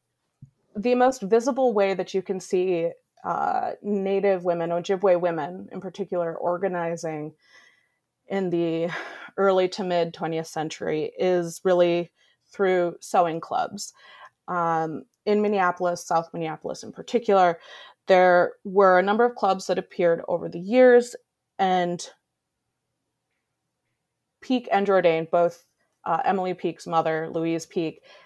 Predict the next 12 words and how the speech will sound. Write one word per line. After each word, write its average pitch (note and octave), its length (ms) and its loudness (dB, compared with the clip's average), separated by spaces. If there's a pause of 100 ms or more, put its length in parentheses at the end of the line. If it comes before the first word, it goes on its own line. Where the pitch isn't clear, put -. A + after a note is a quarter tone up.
(180)
and F3+ 360 0
Emily F3 300 -4
Peake, E3 280 -8
who E3+ 120 -8
had E3 220 -2
memories F#3+ 720 -2
of, D#3+ 480 2 (440)
of D#3+ 400 -4 (180)
these E3+ 320 -2
clubs - 300 0
being E3 180 -4
held D#3 400 -6